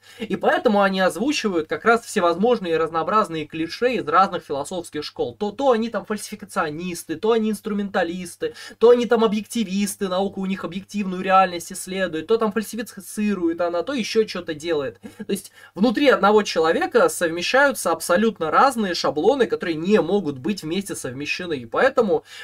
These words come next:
почти каждый сcientist и почти каждый, собственно, популяризатор науки обсирается просто каждый раз, когда он рассуждает о науке, потому что у него нету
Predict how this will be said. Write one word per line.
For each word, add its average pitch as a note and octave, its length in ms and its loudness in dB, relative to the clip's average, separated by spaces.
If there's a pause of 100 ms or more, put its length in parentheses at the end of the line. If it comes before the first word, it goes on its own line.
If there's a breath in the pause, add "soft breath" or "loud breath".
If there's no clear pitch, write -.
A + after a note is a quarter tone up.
почти F#3 300 0
каждый F3 420 4
сcientist F#3+ 720 -2
и - 20 -6
почти F#3 360 -2
каждый, D3+ 460 0
собственно, E3 340 -6
популяризатор F3 640 -4
науки A#3 340 0
обсирается D#3+ 800 2
просто F#3 320 -8
каждый D#3 480 0
раз, G#3+ 180 2
когда C#3+ 320 -2
он G3 80 -2
рассуждает D#3 560 -2
о C3+ 80 -6
науке, C#3+ 400 -2
потому D3+ 320 -2
что E3+ 140 -2
у - 40 0
него D#3+ 220 -4
нету A#3 420 0